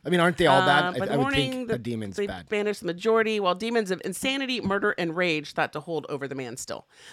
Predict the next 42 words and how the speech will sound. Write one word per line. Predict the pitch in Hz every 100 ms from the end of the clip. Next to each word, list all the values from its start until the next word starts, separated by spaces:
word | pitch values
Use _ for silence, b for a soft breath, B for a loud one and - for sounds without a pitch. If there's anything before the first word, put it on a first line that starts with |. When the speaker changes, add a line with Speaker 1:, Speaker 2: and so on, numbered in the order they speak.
| B
Speaker 2:
Like, | 233
if | 269 277
you | 277
know | 262 269 330
he's | 311
possessed | 262 220 196 202
with | 254
them, | 262 262 208
why | 226
would | 254 320 285
you | 302
send | 262 233 208
him | 202
home | 190 190 196
and | 190
not, | 185 180
like, | 196 185
put | - 208
him | 208
in |
the | 196
hospital | 175 151 131 113
for | -
the | 143
Speaker 1:
Or |
Speaker 2:
night? | -
Speaker 1:
tie | 185
him | 190
to | 175 180
a |
bed | 143 170 147
and | 104
finish | - 202 262 151
Speaker 2:
Or |
Speaker 1:
up | 131
that | 135 127
afternoon. | 120 - 123 110
Speaker 2:
keep | 76 311 311 - -
him | 262 269 262 254
with | 269 285 - 175
you, | 165 151 143 151
Speaker 1:
Yeah. | 226